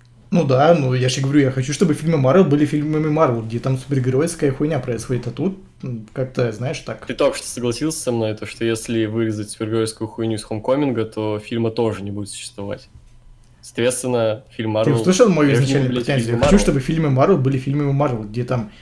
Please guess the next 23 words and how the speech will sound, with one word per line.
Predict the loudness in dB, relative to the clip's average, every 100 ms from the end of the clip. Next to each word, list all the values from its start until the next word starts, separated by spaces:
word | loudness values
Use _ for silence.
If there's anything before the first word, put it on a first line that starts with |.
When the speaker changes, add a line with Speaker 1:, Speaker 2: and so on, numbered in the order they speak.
| -10
Speaker 1:
и | -8
супергеройская | -6 -2 0 2 2 2 -2
хуйня, | -2 -2 0
и | -2 -2 -4 -6
просто | -6 -8 -6 -6 -6 -6
какая-то, | -6 -4 -4 -6
знаешь, | -4 -4 -6 -12 -20 -20 -20 -14
э, | -6 -2
авторская | 0 0 -2 -6 -6 -6
хуйня, | -4 -4
типа | -4 -10 -10
как | -10 -10
у | -12
Вайтити. | -10 -12 -12 -12 -10 -4 -4 -4 -8 -6 -6 -6 -6 -8 -12 -16 -20 -20 -20 -20 -20 -20 -20 -14
Speaker 2:
Какая | -8 -6 -4 -4 -6
авторская | -12 -20 -14 -12
хуйня? | -12 -12 -10 -10 -12 -18 _ -20 -20 -20 -20 _ -14
Speaker 1:
Э, | -2 0 2 2
ну, | 2 0 0
такая, | -4 -6 -8
типа, | -12 -16 -16 -8
кринжовая | -2 0 0 -2 -4
комедия. | -6 -6 -6 -8 -8 -10